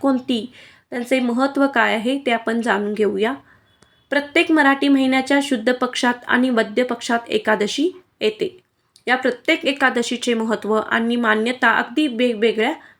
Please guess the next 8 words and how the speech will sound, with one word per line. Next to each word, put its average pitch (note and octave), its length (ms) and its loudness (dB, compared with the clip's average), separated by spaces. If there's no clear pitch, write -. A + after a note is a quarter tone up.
आहेत. - 380 -6
तसेच F4 300 2
या E4 160 4
प्रत्येक D#4+ 500 -4
एकादशीचीही C#4 1040 2
नावे A#3 340 0
अगदी A#3 380 0
वैशिष्ट्यपूर्ण B3 840 -2